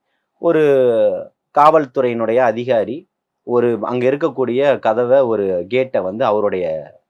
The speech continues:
ஆ, சார்ஜ்ல எடுக்கிறார். அங்க இருக்கக்கூடிய பவுன்சர்களை விரட்டுறார், ஒரு அடியாட்களை விரட்டுவது போல விரட்டுறார். அப்போ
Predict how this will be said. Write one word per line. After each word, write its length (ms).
ஆ, 140
சார்ஜ்ல 540
எடுக்கிறார். 480
அங்க 240
இருக்கக்கூடிய 500
பவுன்சர்களை 580
விரட்டுறார், 580
ஒரு 200
அடியாட்களை 640
விரட்டுவது 560
போல 200
விரட்டுறார். 500
அப்போ 320